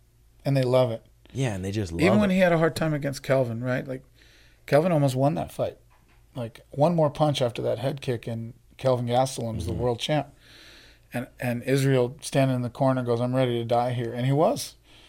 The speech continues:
Speaker 1: you know, and he did. He went out there and, and knocked him out in the fifth round, you know, or at least took him apart in the fifth.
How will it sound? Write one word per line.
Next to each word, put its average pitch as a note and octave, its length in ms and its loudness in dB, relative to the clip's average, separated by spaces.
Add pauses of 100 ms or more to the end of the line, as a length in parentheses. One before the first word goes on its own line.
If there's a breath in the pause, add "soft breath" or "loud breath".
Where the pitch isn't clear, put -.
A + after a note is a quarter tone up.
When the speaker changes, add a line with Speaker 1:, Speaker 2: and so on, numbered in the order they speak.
(260 loud breath)
Speaker 1:
you B2+ 120 -2
know, D3+ 280 2 (120)
and B2+ 200 -2
he C3+ 200 0
did. D3+ 280 0
He A#2 120 -4
went B2 180 -2
out C3+ 180 -2
there C#3+ 200 0
and, A#2+ 260 -6 (100)
and A#2 400 -8
knocked B2+ 280 -4
him C3+ 80 -2
out C#3+ 180 0
in B2 60 -8
the A#2 80 -8
fifth C#3 260 -4
round, C#3 300 0
you A#2+ 60 -4
know, B2 140 -2
or C3 140 -2
at A#2+ 80 -4
least A#2+ 220 -6
took C#3+ 140 -4
him B2+ 100 -6
apart D3+ 340 -6
in C3+ 60 -12
the A#2 80 -10
fifth. B2+ 380 -6